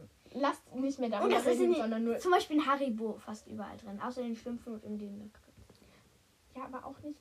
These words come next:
Speaker 1: in Picopalas. Ich mag Picopalas,
Speaker 2: Ja, ich
Speaker 1: vor allem diese
Speaker 2: auch.
Speaker 1: Werbung. <laughs> Oh mein Gott, lass das mit der Werbung, das ist so lustig. Aber halt auch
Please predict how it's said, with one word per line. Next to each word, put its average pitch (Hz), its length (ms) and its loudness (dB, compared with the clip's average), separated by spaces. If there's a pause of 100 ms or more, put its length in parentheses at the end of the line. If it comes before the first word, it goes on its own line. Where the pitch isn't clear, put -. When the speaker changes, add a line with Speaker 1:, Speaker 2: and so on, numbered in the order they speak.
Speaker 1:
in 294 260 -10
Picopalas. 302 840 -2
Ich 440 120 -6
mag 302 240 2
Picopalas, 359 500 6
Speaker 2:
Ja, - 60 2 (320)
ich - 80 10
Speaker 1:
vor 254 80 2
allem 339 220 8
diese 285 120 8
Speaker 2:
auch. 427 200 2
Speaker 1:
Werbung. 330 160 4
<laughs> - 800 0 (1160)
Oh 240 60 -4
mein 220 160 0
Gott, 226 200 -6
lass 233 200 -8 (760)
das 262 220 -6
mit 285 140 -2
der 240 140 4
Werbung, 226 300 0
das 208 160 -8
ist - 120 -20
so 214 80 -10
lustig. 233 400 -8 (680)
Aber 220 160 -4
halt 220 140 -4
auch 220 180 -10